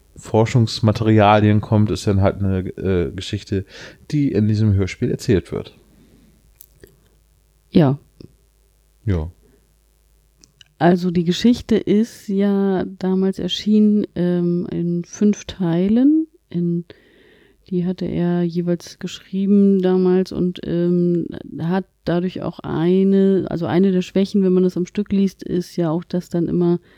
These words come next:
Speaker 2: so eine Zusammenfassung, ähm, vor jedem Teil passiert,
Speaker 1: Ja.
Speaker 2: damit man, also was bisher geschah,
Speaker 1: Ja.
Speaker 2: würde ich jetzt mal sagen, ist das immer. Und da ist es natürlich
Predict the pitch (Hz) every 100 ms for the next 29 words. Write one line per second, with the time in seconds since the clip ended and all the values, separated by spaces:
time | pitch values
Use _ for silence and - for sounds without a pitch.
0 | _ _ - 185 180 - 175 180 220 214
1 | 214 202 - 202 208 214 220 - _ _
2 | _ _ _ _ - 185 185 180 185 -
3 | 185 - 190 185 180 185 185 185 - 185
4 | 190 - 196 - - 196 190 - _ -
5 | 104 95 - 180 - 175 - 165 160 _
6 | _ - 180 - - _ _ - - 190
7 | 180 170 - 180 170 208 285 - 101 -
8 | _ _ - 180 180 196 _ 202 208 226
9 | 226 - - _ _ _ _ _ - -
10 | 175 - 180 180 - - - - 180 180
11 | 185 - - - 160 165 170 180 185 180
12 | 196 - 175 185